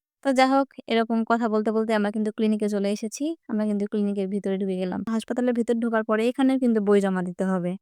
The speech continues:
তো ব্যাগ থেকে বইটা বের করে আমি জমা দিয়ে দিলাম। আর অপেক্ষা করব এখানেও সিরিয়াল আসার জন্য। আজকে কিন্তু এখানে লোকজন অনেক কম ছিল, অন্যদিন অনেক বেশি থাকে। আসলে অ্যাপয়েন্টমেন্ট দেওয়া থাকে তো, কারো থাকে নয়টায়, কারো থাকে দশটায়, ঠিক এরকমভাবে।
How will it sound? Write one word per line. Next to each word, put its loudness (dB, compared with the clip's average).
তো -6
ব্যাগ 4
থেকে 0
বইটা 0
বের 0
করে -2
আমি 0
জমা -2
দিয়ে 0
দিলাম। -2
আর 6
অপেক্ষা 0
করব 0
এখানেও 2
সিরিয়াল 2
আসার -2
জন্য। 0
আজকে 0
কিন্তু 2
এখানে 4
লোকজন 2
অনেক 0
কম 0
ছিল, -4
অন্যদিন 0
অনেক 0
বেশি 0
থাকে। -4
আসলে -2
অ্যাপয়েন্টমেন্ট 2
দেওয়া 4
থাকে -2
তো, -2
কারো 0
থাকে -2
নয়টায়, 2
কারো 2
থাকে -2
দশটায়, -2
ঠিক -12
এরকমভাবে। 0